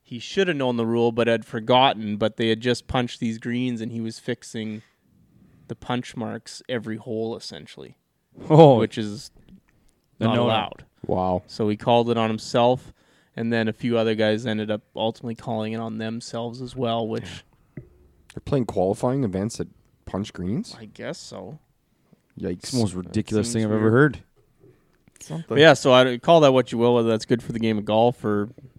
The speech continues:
Speaker 1: showing that golf is still has its integrity, whatever you want. But yeah.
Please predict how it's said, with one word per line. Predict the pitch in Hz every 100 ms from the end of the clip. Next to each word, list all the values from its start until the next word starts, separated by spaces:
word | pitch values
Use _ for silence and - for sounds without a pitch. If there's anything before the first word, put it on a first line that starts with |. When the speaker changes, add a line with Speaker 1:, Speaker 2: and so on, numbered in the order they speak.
| _
Speaker 1:
showing | - 123 113 110
that | 110 -
golf | 123 117 117
is | - -
still | - 117 117
has | 117 123 117
its | 117 120
integrity, | 113 120 120 120 120
whatever | 113 113 117
you | 110
want. | 113 139 -
But | 98
yeah. | 85 120